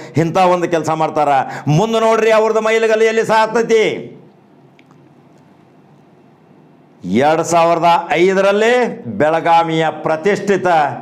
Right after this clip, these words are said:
ಜಿಲ್ಲಾ ಮಧ್ಯವರ್ತಿ ಬ್ಯಾಂಕ್ ಡಿ ಸಿ ಸಿ ಬ್ಯಾಂಕಿಗೆ ಚುನಾವಣೆ ಮುಖಾಂತರ ನಿರ್ದೇಶಕರಾಗ್ತಾರ. ನೋಡ್ರಿ,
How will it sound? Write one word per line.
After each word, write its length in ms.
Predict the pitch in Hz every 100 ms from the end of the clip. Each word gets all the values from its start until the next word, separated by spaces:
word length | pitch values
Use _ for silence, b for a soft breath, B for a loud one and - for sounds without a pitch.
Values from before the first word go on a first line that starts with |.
| - - - _ _ _ -
ಜಿಲ್ಲಾ 340 | 104 147 165
ಮಧ್ಯವರ್ತಿ 680 | 156 156 143 214 214 208 208
ಬ್ಯಾಂಕ್ 320 | 196 190 185
ಡಿ 120 | 165
ಸಿ 180 | 170 190
ಸಿ 160 | 185 180
ಬ್ಯಾಂಕಿಗೆ 800 | 160 160 156 151 147 131 123 - - - - _ _ _ -
ಚುನಾವಣೆ 460 | 123 135 156 160 156
ಮುಖಾಂತರ 480 | 147 139 143 135 135
ನಿರ್ದೇಶಕರಾಗ್ತಾರ. 1040 | 131 120 120 127 120 117 117 107 - 95 76 - - _ _ -
ನೋಡ್ರಿ, 460 | 113 117 - -